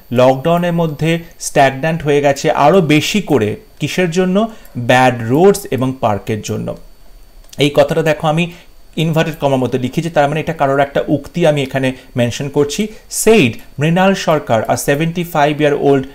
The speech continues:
retired professor। তুমি এখানে এরকম একটা ইমাজিনারি কোনো মানুষের নাম দিয়ে লোকাল রেসিডেন্ট হিসাবে তাকে প্রেজেন্ট করতে পারো এবং তার কোনো উক্তি দিতে পারো যে তার কী কী রকমভাবে অসুবিধা হচ্ছে। তার মানে কিন্তু generally সেখানকার মানুষজন এই রকমভাবে প্রবলেম ফেস করছে,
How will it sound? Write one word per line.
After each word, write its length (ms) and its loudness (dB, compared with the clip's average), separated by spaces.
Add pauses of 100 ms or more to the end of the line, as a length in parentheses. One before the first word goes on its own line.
(180)
retired 480 0
professor। 460 -2 (360)
তুমি 180 2
এখানে 260 0
এরকম 220 -2
একটা 200 -4
ইমাজিনারি 600 -2
কোনো 300 -4
মানুষের 300 -4 (100)
নাম 100 -2 (120)
দিয়ে 120 -2 (300)
লোকাল 220 2 (100)
রেসিডেন্ট 420 -2
হিসাবে 300 -4
তাকে 220 -6
প্রেজেন্ট 320 -2
করতে 260 -4
পারো 160 2 (280)
এবং 120 0 (140)
তার 280 2
কোনো 200 0
উক্তি 220 -10
দিতে 160 -4
পারো 200 0
যে 120 -6 (140)
তার 240 2
কী 160 -6
কী 140 -2
রকমভাবে 440 -4
অসুবিধা 380 -4
হচ্ছে। 220 -4 (280)
তার 200 4
মানে 220 0
কিন্তু 180 -2 (100)
generally 400 2 (300)
সেখানকার 480 0
মানুষজন 360 -2 (140)
এই 140 2
রকমভাবে 360 -2 (100)
প্রবলেম 280 0
ফেস 220 -2 (100)
করছে, 220 -6